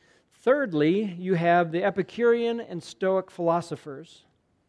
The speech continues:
In other words, there were the other people who held different worldviews. Let's first talk about the Epicureans. The Epicureans were the party animals. They're the ones who had all the fun.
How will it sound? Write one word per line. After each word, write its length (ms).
In 160
other 220
words, 300
there 160
were 140
the 220
other 180
people 420
who 160
held 460
different 460
worldviews. 960
Let's 140
first 300
talk 220
about 200
the 140
Epicureans. 920
The 140
Epicureans 640
were 140
the 80
party 520
animals. 480
They're 240
the 80
ones 220
who 360
had 280
all 200
the 100
fun. 500